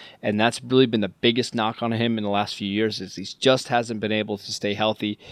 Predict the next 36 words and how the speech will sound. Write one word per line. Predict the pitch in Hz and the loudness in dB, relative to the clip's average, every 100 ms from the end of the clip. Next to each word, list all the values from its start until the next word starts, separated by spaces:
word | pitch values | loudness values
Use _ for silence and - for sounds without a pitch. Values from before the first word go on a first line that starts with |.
| - - - | -20 -20 -4
But | 120 - | -2 -2
could | - 143 151 | -2 2 4
they | 156 | 4
potentially | 156 143 - 147 - 143 120 | 2 -2 0 0 2 0 0
create | - - 117 117 127 | -10 -8 0 4 4
a | 123 | 2
role | 120 127 135 | 0 0 0
for | 127 120 120 | -2 0 2
an | 117 | 2
Olawale | - 131 123 117 120 123 127 | 2 4 4 6 6 6 2
or | 104 101 | 0 2
Rod | 104 117 117 | 4 4 4
Smith | - 120 120 117 | 0 2 2 0
or | - 110 | -2 0
Noah | 110 113 | 2 2
Brown? | 107 117 117 117 - - - - | 2 2 2 0 -10 -20 -18 0
Yeah, | 135 123 | 6 6
I | 113 | 6
think | 117 113 | 0 0
that's | 104 | -2
potentially, | - 107 110 - 107 104 | -4 -6 -6 -4 -2 -2
uh, | 90 95 | -2 -2
an | 104 | 0
option. | 104 95 - 85 - - - - | 0 0 -2 -10 -14 -20 -20 -2
Um, | 110 107 104 | 2 2 0
let's | 135 160 - | 4 4 6
go | 180 | 6
ahead | 160 143 | 8 8
and | 127 117 | 6 4
rate | 120 113 | 4 4
this | 113 - | 2 -6
group. | - 101 113 | -6 -6 4
As | 123 120 | 4 6
always, | 123 123 113 | 6 4 2
the, | 120 101 104 | 0 0 -2
the | 110 107 104 101 | -2 2 2 0